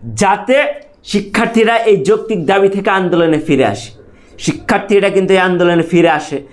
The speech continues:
যৌক্তিক দাবি থেকে ফিরে আসেনি। তারা আর উদ্দীপনা নিয়ে আন্দোলন চালিয়ে যাচ্ছে। যৌক্তিক দাবিতে আওয়ামী লীগ সরকার এতটা ভয় পেয়ে গেছে যে বিশ্ববিদ্যালয়ের ভিতর টোকাই এনে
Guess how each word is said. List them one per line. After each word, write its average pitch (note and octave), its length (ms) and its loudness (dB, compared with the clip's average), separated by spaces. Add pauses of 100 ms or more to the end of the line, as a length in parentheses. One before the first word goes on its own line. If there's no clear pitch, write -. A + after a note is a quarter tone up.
(260)
যৌক্তিক A3+ 400 0
দাবি G3 240 4
থেকে F3+ 240 0
ফিরে F3 260 2
আসেনি। C#3 440 -4 (380)
তারা F#3+ 180 2
আর A3+ 360 0
উদ্দীপনা A3+ 640 0
নিয়ে A3+ 180 2
আন্দোলন E3+ 600 2
চালিয়ে D3 400 2
যাচ্ছে। - 420 -6 (840)
যৌক্তিক B3 540 -2
দাবিতে A3+ 480 0 (680)
আওয়ামী A#3 300 2
লীগ B3 100 -2
সরকার G#3 580 -2
এতটা B3+ 580 0
ভয় F3+ 540 0
পেয়ে G3 160 4
গেছে E3+ 300 -2
যে F3+ 280 0 (260)
বিশ্ববিদ্যালয়ের F3 800 2
ভিতর D3 280 0
টোকাই F#3 500 0
এনে G3+ 340 0